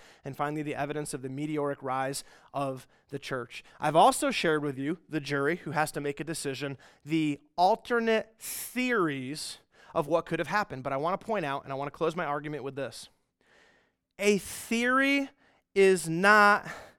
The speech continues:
evidence. Can we say that out loud? A theory is not evidence. Now let's say it like we believe it. A theory is not evidence. Skeptics can present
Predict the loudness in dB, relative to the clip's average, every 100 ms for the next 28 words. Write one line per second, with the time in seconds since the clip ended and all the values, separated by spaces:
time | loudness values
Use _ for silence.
0 | _ -6 -4 -2 -4 -6 -2 0 4 6
1 | 10 10 10 8 8 4 -10 4 10 10
2 | 10 2 8 12 12 12 10 10 10 6
3 | 4 4 6 4 8 12 12 12 10 2
4 | -6 8 8 10 6 4 4 6 6 4
5 | 6 6 6 2 2 2 4 4 4 2
6 | 8 10 10 6 2 10 12 12 12 10
7 | 10 8 8 10 8 8 6 10 12 12
8 | 12 10 2 6 8 10 8 4 -2 -8
9 | -10 -10 _ _ _ _ _ _ _ _
10 | _ _ _ _ _ _ _ _ _ _
11 | _ _ -4 4 10 10 10 4 2 2
12 | 4 4 2 2 4 8 10 10 8 0